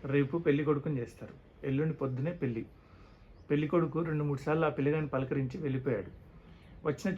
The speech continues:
చుట్టాలంతా అత్తను పలకరిస్తూనే, "ఎవరి పిల్లగాడు?" అంటున్నారు. అత్త వాడిని చూసి నవ్వుతూ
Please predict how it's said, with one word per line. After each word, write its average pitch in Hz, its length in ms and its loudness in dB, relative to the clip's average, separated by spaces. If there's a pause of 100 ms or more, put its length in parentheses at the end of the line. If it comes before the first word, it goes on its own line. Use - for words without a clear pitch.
చుట్టాలంతా 151 520 4
అత్తను 147 300 2
పలకరిస్తూనే, 143 800 0 (220)
"ఎవరి 139 260 2
పిల్లగాడు?" 143 540 4 (240)
అంటున్నారు. 120 420 -4 (720)
అత్త 135 220 2
వాడిని 147 300 6
చూసి 151 240 -2
నవ్వుతూ 131 380 -2